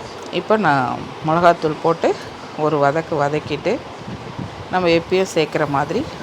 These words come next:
அரிசி கழுவின தண்ணியை நம்ம இந்த பொரி குழம்புக்கு சேர்க்குறோம். இப்போ அந்த அரிசி கழுவின தண்ணியிலே இந்த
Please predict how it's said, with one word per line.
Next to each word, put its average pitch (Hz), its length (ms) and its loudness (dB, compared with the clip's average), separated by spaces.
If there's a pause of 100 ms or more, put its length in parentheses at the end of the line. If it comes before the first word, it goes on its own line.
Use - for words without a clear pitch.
(120)
அரிசி 160 380 2
கழுவின 143 540 2
தண்ணியை 147 380 0 (680)
நம்ம 156 240 0
இந்த 156 240 2
பொரி 160 240 2
குழம்புக்கு 135 420 2 (220)
சேர்க்குறோம். - 440 0 (1600)
இப்போ - 260 6
அந்த 175 260 6
அரிசி 208 320 6
கழுவின 202 560 4
தண்ணியிலே 196 580 2
இந்த 185 160 0